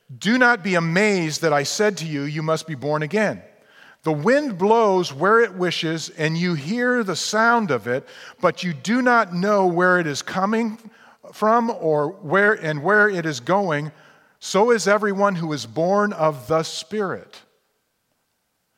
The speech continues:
So Jesus, look at the end there. He, Jesus uses an Old Testament. He, he has a "truly, truly" statement,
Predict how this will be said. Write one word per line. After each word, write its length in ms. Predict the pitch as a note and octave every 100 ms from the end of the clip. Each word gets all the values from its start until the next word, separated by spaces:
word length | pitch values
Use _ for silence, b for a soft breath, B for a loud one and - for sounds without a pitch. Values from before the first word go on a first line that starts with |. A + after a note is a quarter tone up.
| _ _ _ _ _ _ _
So 180 | - G3+
Jesus, 440 | F3+ B3+ D4 C4 A3 G3
look 320 | B3 A#3+ A#3+
at 80 | C#4
the 100 | A3
end 160 | G3 G#3
there. 120 | E3+
He, 100 | F3 E3+
Jesus 360 | D3+ A#3 B3+ -
uses 300 | A#3 A3 G3
an 120 | F3+
Old 200 | F#3 G3
Testament. 480 | - G3 - E3+ A#2+ _ _
He, 140 | D3+ G3+
he 100 | G3+
has 180 | G#3+
a 60 | G#3+
"truly, 280 | - B3+ A#3
truly" 280 | - A#3 G#3
statement, 480 | - D#3+ D#3 D#3+